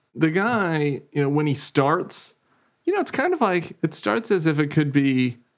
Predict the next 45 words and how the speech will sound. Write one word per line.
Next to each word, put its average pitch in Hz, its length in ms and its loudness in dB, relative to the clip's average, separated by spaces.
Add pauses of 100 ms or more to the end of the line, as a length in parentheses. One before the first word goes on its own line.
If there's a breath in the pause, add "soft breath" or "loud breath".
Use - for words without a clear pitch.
(240)
you 294 80 -6
know, 117 200 -4
sort 135 220 -4
of 113 80 -2
an 107 80 0
old 120 520 0
John 127 320 2
Prine 143 500 0
song - 380 -8
or 110 60 -4
something. - 460 -6
You 127 100 -6
know, 131 160 0
it's 131 140 -6
like, 107 300 0
he's, 117 260 -4
it's 113 260 -4
normal. 135 280 -2
"I've 113 100 -6
been 110 120 -6
selling 147 360 -4
my 139 120 -2
soul, 139 360 -2
working 135 280 -2
all 131 140 0
day, 135 220 0
overtime 131 500 0
hours 131 300 0
for 127 100 -2
bullshit 131 460 0
pay." 139 280 2
It's 156 120 -4
like, 135 140 0
okay, 185 400 0
this 190 140 -8
could 202 180 -4
be 190 160 -2
David 165 340 0
Allan 170 280 2
Coe, 160 380 0
like, 107 180 -2
whatever, 147 440 0
normal 143 380 0
stuff. 147 440 -4 (520 soft breath)
And, 160 440 -2